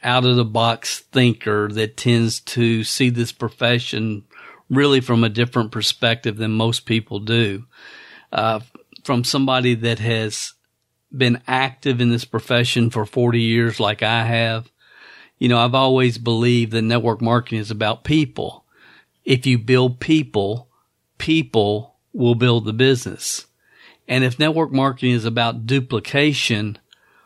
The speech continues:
why are we no longer talking about systems? Because systems are what actually duplicate.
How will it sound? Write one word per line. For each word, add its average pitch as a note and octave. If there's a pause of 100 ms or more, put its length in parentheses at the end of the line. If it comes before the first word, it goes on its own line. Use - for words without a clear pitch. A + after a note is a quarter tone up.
(160)
why B2+
are D#3
we D3
no C#3
longer C3
talking C3
about A2
systems? - (140)
Because A#2+
systems A2 (760)
are B2+
what B2+
actually B2
duplicate. A2+